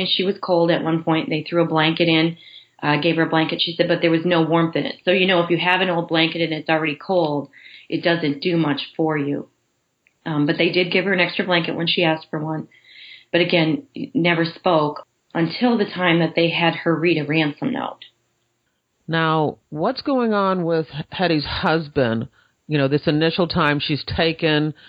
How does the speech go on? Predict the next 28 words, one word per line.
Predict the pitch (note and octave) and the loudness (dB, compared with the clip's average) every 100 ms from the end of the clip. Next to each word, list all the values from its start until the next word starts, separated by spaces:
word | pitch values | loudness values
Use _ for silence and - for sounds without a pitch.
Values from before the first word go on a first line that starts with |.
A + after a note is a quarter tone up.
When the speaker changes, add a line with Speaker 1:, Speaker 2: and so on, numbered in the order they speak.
| - _ _ - | -20 _ _ -2
Speaker 2:
do | E3+ | 0
we | F#3 F#3 | 2 4
have | G3+ F3 | 2 2
any | F3+ | 2
idea | F3 F3 E3+ E3+ E3+ | 2 2 2 2 2
what | D3 D#3 D#3+ | 0 0 0
he's | D#3 E3+ F#3+ F3 | 2 0 0 2
doing? | F#3+ F#3+ F#3+ F3 | 0 2 2 2
Is | D3 | 2
he | F#3+ | 0
still | F#3 F#3+ E3+ | 0 0 0
asleep, | E3+ - F#3 F#3 | -2 -2 -2 0
not | D#3+ D#3 | 0 0
aware | D3+ D#3+ D#3+ | 2 2 2
that | D#3 - | 0 -2
she's | D#3 - | -6 -2
gone? | E3 F3 F3 F3 F3 - _ _ _ - | 0 2 2 0 -2 -8 _ _ _ -4
Speaker 1:
Right. | A3 F3 | 0 0
He | - A#3+ C#4+ - | -2 -2 -2 -2
slept | B3 A#3 - | 0 0 -2
through | B3 A#3+ | -2 0
the | G#3 | 0
night. | E3+ F3 D3+ - | 0 0 -2 -4
He | - G#3+ B3 | -2 0 2
was | D#4+ B3+ | 0 0
blind, | E3+ D3+ E3 E3 E3 G3 F3 | -2 -4 -2 0 0 -2 -2
legally | G3+ G#3+ A#3+ A#3 F3+ | 0 2 2 0 0
blind, | E3 E3 D#3+ E3 G3+ G#3+ | -2 0 0 0 0 -2